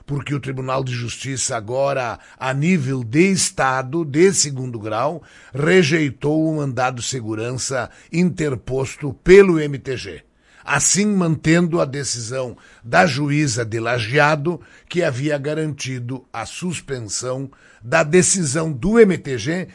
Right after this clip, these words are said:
pela posse da outra candidata. Foi considerada vencedora, apesar do empate, por ter no seu grupo, na sua chapa, o integrante mais velho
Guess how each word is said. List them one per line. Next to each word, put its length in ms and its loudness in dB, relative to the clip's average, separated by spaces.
pela 240 -2
posse 600 -4
da 240 -4
outra 500 0
candidata. 840 -14
Foi 220 4
considerada 800 -2
vencedora, 800 -2
apesar 600 -2
do 180 -2
empate, 760 0
por 180 2
ter 320 2
no 160 0
seu 380 4
grupo, 560 2
na 120 -6
sua 320 0
chapa, 600 -6
o 120 -6
integrante 760 -4
mais 320 -4
velho 500 -4